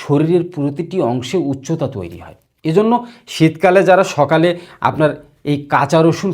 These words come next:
খায়, তারা খুবই ঠান্ডা, কাশি কম ভোগেন এবং শরীর তাদের থাকে গরম এবং ফিট। এছাড়া, এছাড়াও রসুন শরীরের ব্যাকটেরিয়া,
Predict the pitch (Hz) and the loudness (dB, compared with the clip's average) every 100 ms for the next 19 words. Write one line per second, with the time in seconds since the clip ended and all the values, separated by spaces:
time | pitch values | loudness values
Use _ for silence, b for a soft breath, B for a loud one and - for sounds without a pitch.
0 | - 113 113 - _ _ _ _ _ _ | -4 -2 -2 -4 _ _ _ _ _ _
1 | _ _ _ 110 135 147 - - 156 190 | _ _ _ -2 0 -2 -6 -4 -2 -2
2 | 190 120 123 147 143 120 - 139 127 110 | -6 -8 -4 -4 -2 -4 -6 -6 -4 -4
3 | 98 87 85 - _ _ - 143 143 B | -6 -8 -12 -18 _ _ -10 -10 -10 B
4 | - - 131 139 147 151 143 170 B B | -20 -4 0 0 0 0 0 -2 B B
5 | - 127 143 113 117 143 147 120 110 - | -12 -10 -10 -6 -4 -2 -4 -6 -8 -12
6 | - - _ _ _ - 170 226 254 254 | -18 -18 _ _ _ -4 0 2 0 -2
7 | B B B 147 156 220 240 190 175 170 | B B B -4 0 4 4 4 2 2
8 | 208 233 233 - 156 170 190 202 127 135 | -2 -4 -4 -2 0 2 4 2 -2 -2
9 | 123 123 - 156 175 | 0 -2 -4 -4 0